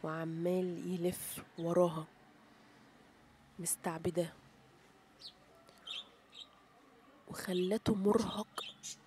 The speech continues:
إلى أبعد الحدود. أحيانًا لما ببص للإنسان،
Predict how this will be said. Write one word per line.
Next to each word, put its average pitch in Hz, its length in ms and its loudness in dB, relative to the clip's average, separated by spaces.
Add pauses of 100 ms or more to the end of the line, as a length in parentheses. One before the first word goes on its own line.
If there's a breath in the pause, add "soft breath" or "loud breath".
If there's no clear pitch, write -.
(140)
إلى 185 360 2
أبعد 196 420 0
الحدود. 185 500 -4 (3500)
أحيانًا 214 380 -2
لما 170 300 0
ببص 180 380 -2
للإنسان، 185 640 -6